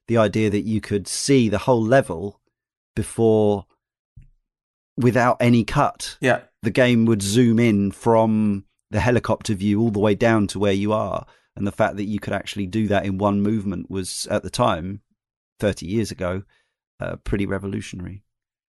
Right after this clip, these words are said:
Speaker 2: Definitely.
Speaker 1: And of course, as regards to the sound design itself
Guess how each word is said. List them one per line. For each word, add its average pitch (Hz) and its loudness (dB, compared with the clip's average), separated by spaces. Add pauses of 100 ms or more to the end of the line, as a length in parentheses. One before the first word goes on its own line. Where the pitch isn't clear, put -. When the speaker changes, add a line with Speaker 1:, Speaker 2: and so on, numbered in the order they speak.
Speaker 2:
Definitely. 113 -8 (880)
Speaker 1:
And 143 0
of 143 0
course, 175 4
as 151 0
regards 156 2
to - -14
the 127 -2
sound 143 0
design 127 0
itself - -2